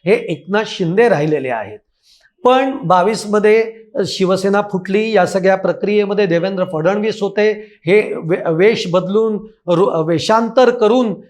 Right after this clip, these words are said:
एकमेकांना भेटायचे आणि मग ती सगळी पुढची प्रक्रिया ही झाल्याचं देखील आपल्याला माहिती आहे. पण सध्याच्या राजकारणामध्ये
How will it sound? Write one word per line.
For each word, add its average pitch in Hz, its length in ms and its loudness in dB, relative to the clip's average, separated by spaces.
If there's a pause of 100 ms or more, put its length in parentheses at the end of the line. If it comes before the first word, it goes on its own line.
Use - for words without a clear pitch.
(100)
एकमेकांना 214 680 2
भेटायचे 190 960 0
आणि 202 180 0
मग 233 380 0
ती 247 120 -2
सगळी 208 240 -2
पुढची 196 400 -2
प्रक्रिया 185 600 -2 (360)
ही 196 320 -4
झाल्याचं 220 380 0
देखील 202 260 0
आपल्याला 180 300 2
माहिती 160 360 -4
आहे. 113 160 -10 (380)
पण 294 260 2
सध्याच्या 214 960 0
राजकारणामध्ये 190 1300 0